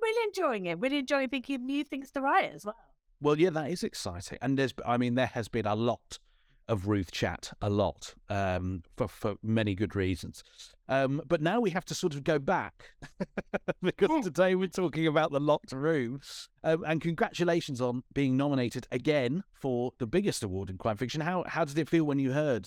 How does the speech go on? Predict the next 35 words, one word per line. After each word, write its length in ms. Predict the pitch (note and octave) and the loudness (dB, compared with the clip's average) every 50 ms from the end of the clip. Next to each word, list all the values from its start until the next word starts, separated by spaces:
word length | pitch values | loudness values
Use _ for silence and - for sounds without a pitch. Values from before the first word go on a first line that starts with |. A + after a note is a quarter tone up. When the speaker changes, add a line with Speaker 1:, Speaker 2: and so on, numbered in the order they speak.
| - | -6
Speaker 2:
this 160 | C3+ C3 - | -6 -6 -6
time? 260 | - G#2+ E2+ - - - _ _ _ _ _ _ _ _ - | -6 -6 -8 -8 -10 -16 _ _ _ _ _ _ _ _ -4
Speaker 1:
Oh, 240 | G#3 G3+ G3 F#3+ F#3 | -2 0 2 2 2
it 60 | F3+ - | 0 -2
was 220 | G3 F#3+ - - - - | -4 -8 -10 -12 -6 -2
just 380 | D#4 D4+ B3+ G3 - - - | 2 2 2 0 -2 -4 -4
incredible. 720 | E3+ D#3+ D#3+ - - - F#3+ G3 F#3+ F#3+ E3 E3+ - F3 D#3+ | -4 -4 -4 -6 -8 -2 0 2 2 2 0 -2 -4 -2 -2
I'm 360 | D#3 D#3 D#3 F3+ F#3+ G3+ G#3 | 0 0 0 0 0 0 -2
so 600 | G#3 - - - - E4+ D4 A#3 G3 F3 E3+ E3 - | -4 -6 -10 -2 2 2 4 4 4 2 0 -2 -4
thrilled. 560 | - G#3 G#3 F#3+ E3 C#3+ C3 B2+ C3+ C#3+ - - | -2 0 2 2 2 0 -2 -6 -10 -14 -8 -2
I 140 | - G3+ G#3 | 0 0 2
mean, 320 | G#3 A3 A3+ A3 A3 A3 - | 2 0 0 -2 -4 -4 -2
Theakston's 480 | - G4+ F4+ B3+ - - A#3+ G#3+ F#3+ A#3 | -2 0 0 -2 -2 -2 -2 -2 2 2
Old 200 | B3 A#3 F3+ - | 2 2 2 -2
Peculier 400 | G3+ - - B3 A3+ G3 F#3+ F#3+ | -8 -8 -4 -2 -2 -2 -2 0
Crime 280 | - B3+ A#3+ A3+ G3 | 2 4 4 4 4
Novel 260 | G#3 A3+ A#3 G3+ G3+ | 4 2 2 2 0
of 100 | F#3 E3 | -2 -4
the 100 | F3+ G3+ | -4 -4
Year, 380 | G#3+ B3 B3 G#3 F3 F#3 G#3 G#3 - _ - _ - | -4 -2 -2 -2 -2 -4 -4 -6 -8 _ -20 _ -8
it, 160 | A3+ G#3+ - | -6 -4 -4
the 120 | B3+ C4 - _ | -4 -4 -2 _
first 360 | D#4+ E4 D#4+ D4 - - - | 4 4 4 4 0 -4 -6
three 420 | C#4 D4 D4 D4 C#4 B3+ A#3 A3 - _ _ _ - | -4 -4 -2 -2 -2 -4 -6 -8 -12 _ _ _ -2
letters 400 | A#3+ A#3+ C#4 C#4+ - B3 G#3+ G#3 | 0 0 0 2 2 0 0 0
don't 260 | - C4+ B3+ B3 G#3+ | 0 0 -2 -2 -2
say 160 | - C4 B3 | -4 -4 -4
top 340 | A#3 - - - C#4+ - - | -4 -4 -2 0 0 0 -2
for 140 | - - G#3+ | -4 -4 0
nothing, 460 | G#3+ A#3+ A#3+ - - F#3 D#3+ E3 F3+ | 2 2 2 2 2 -2 -4 -4 -2
do 120 | - A#3 G#3+ | 0 0 0
they? 300 | G#3+ F3 E3 E3+ F3 E3+ - - - - A3+ - - - | 0 0 0 0 -2 -2 -6 -10 -6 -4 -4 -4 -2 -2
<laughs> 1080 | - C4 C#4+ - - - - - F3+ - - - - - - - - - - - - | -2 -2 -2 -2 -2 -4 -2 -2 -2 -4 -4 -6 -10 -14 -16 -14 -10 -10 -10 -2 2
I'm 240 | D4+ D#4+ E4+ F4 F4+ F4 F4 E4+ - _ _ | 4 4 4 4 2 -2 -8 -12 -12 _ _
so 600 | - - G4 F4 E4+ D#4+ D4+ C#4 C4+ C4 A#3+ | 0 4 4 6 6 4 4 2 2 0 0